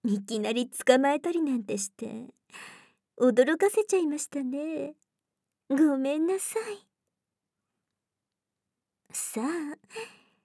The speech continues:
こちらへどうぞお入りくださいな。かわいい、かわいい。人間の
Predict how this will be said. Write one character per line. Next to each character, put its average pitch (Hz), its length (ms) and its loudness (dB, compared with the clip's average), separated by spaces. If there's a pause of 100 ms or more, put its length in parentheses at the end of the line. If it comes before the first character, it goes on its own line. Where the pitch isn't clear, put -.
(320)
こ 262 140 6
ち - 160 -2
ら 285 160 8
へ 294 80 6
ど 269 200 2
う 359 40 -6
ぞ 269 240 -2
お 208 80 -4
入 233 240 2
り 285 140 -2
く 320 80 -4
だ 311 120 2
さ 349 160 -4
い 330 80 -4
な。 294 440 -2 (3000)
か 196 320 0
わ 220 260 -2
い 247 160 -4
い、 - 240 -10 (180)
か 277 100 4
わ - 340 0
い 285 60 -4
い。 339 280 -6 (1040)
人 240 420 4
間 240 360 -4
の 240 180 -6